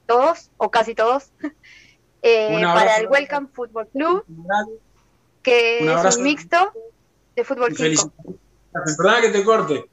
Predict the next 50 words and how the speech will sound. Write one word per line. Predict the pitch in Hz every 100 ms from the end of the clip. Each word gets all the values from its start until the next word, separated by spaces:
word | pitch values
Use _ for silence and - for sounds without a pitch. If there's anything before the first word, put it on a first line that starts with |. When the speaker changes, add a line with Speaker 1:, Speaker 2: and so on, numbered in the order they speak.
| _ -
Speaker 2:
pues | 156
si | 185
no | 226
después | 208
me | 208
olvido | 185 214 208
y |
te | 180
tengo | 196 190
que |
preguntar | 170 156 170 165
de |
vuelta. | 151 151 - - _ _ _ - -
Speaker 1:
Bueno. | - 294 294 403 - 403 - 508 -
<laughs> | - - _ _ _
Speaker 2:
Un | 196 180 185
abrazo | 190 220 214
grandote | 202 185 214 226 226 220
y | 175 160
gracias | 208 208 196 160
a, | 156 139 - _ _ _ _ _ -
a | 135
la | 135 143
Peña | 170 165
Juan | 156 156
Vicente | 151 147 143
Morales | 139 151 185 202 147
y |
a | 139
todas | - 202 180
las | 143 -
peñas, | 180 180 180
porque | 139 131
la | 131
verdad | 131 151
que | 139
sé, | 147 156 -
sé | - 175 180
de | 160
todas | 165 156
las | 143
tareas | 135 139 139 -
que | 139
hacen, | 160 170 160 147
sé | 131 151
de | 143
todas | 156 147
las | 123
cosas | 151 147 135
que, | 127 117